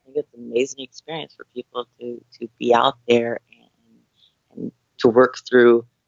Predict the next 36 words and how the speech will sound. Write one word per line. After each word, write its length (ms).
um, 220
what's 260
going 220
on 120
in 80
their 120
mind. 400
And 100
it's 140
a 180
great 280
space 400
when 100
you're 120
out 100
in 80
nature 320
like 280
that 180
to 80
just 260
be 240
with 300
yourself 480
and 140
to 60
sit 440
with 140
who 100
you 180
are. 400
So 60
I, 220
I 40
would 180
love 180